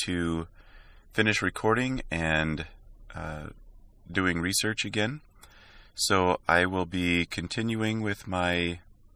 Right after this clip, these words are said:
podcast as best as I can. I have several ideas of,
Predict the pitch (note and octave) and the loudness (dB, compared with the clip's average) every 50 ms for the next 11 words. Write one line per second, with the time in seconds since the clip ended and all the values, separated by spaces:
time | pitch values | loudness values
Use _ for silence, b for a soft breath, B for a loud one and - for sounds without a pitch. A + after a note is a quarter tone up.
0 | - - - - - - F2+ F2+ F#2+ - - G2+ G2 G#2 A2 - - - - - | -20 -20 -20 -8 0 0 0 0 0 -2 -4 -2 -2 -2 -2 -4 -4 -4 -6 -8
1 | - - D2+ D2 D2 D2+ - - D#2 - - E2 E2 E2 D#2+ D#2+ - - F2+ F#2+ | -6 -4 -4 -4 -4 -2 -2 0 0 0 -2 -6 -6 -6 -6 -6 -6 -6 -6 -6
2 | A#2 D#3+ E3+ - - - - - - - - - - - - - - - - - | -6 -8 -12 -16 -20 -20 -20 -20 -20 -20 -20 -20 -20 -20 -20 -20 -20 -20 -20 -20
3 | - - - - - - - F2+ F2+ F2 F#2+ F#2+ F2+ F2+ F2 F2 E2+ E2+ F2 - | -20 -20 -20 -20 -14 0 2 4 4 4 6 8 8 10 10 8 8 4 2 0
4 | - - - G2 G2 G2+ F#2+ F#2 F2+ F2+ F2 G2+ G#2+ A#2 B2 - G2 F2 E2 D#2+ | 2 2 4 4 4 4 6 6 6 4 4 0 0 0 0 0 0 0 0 -2